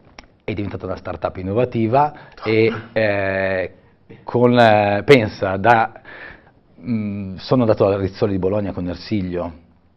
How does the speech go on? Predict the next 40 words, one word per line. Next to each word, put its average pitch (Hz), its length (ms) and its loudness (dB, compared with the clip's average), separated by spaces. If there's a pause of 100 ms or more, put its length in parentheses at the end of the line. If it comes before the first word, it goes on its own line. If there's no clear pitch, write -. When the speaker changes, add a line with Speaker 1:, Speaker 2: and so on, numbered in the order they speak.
(100)
Speaker 1:
che 85 220 -16
mi 85 80 -12
ha 78 60 -12
accompagnato 90 480 -8
lui, 95 180 -2
perché 85 220 -10
lui 98 80 -4
conosce 92 380 -8
tutti, 98 460 -6 (300)
eh, 95 800 -4
i 95 540 -4
primari 98 480 -2
sono 87 180 -8
scesi 87 480 0
nel 90 220 -4
parcheggio, 87 580 -4
io 98 120 -6
ho 95 40 -6
tirato 87 300 -10
giù 90 120 -6
questa 87 280 -8
bike, 85 420 -4
gli 82 60 -10
ho - 20 -10
fatto 82 220 -14
vedere 87 260 -8
le 82 120 -10
pedivelle, 92 520 -6
e 107 60 -8
loro 87 140 -8
hanno 82 120 -14
detto, 80 140 -18
"Incredibili, 78 560 -12
cioè 87 120 -8
sono 87 500 -6
geniali 80 500 -10
queste - 240 -20
pedivelle 80 340 -16
per 78 100 -18
la 80 40 -16